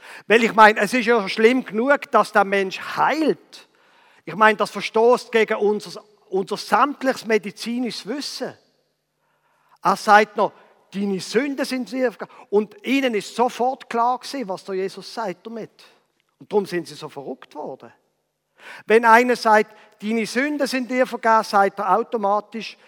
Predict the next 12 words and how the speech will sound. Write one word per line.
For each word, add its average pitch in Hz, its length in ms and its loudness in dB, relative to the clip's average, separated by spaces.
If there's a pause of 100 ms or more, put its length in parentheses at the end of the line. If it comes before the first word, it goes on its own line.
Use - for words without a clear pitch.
(160)
damit, 190 460 -6 (800)
"Ich 156 180 -16
bin 123 120 -16
Gott." - 400 -18 (2500)
Weil 147 160 -8
nur 180 320 -2
Gott 196 340 -8
kann 139 100 -14
Sünden 220 380 -8
vergeben. 202 380 -6
Sonnenklar. 254 640 -8 (3500)
Jetzt 185 300 0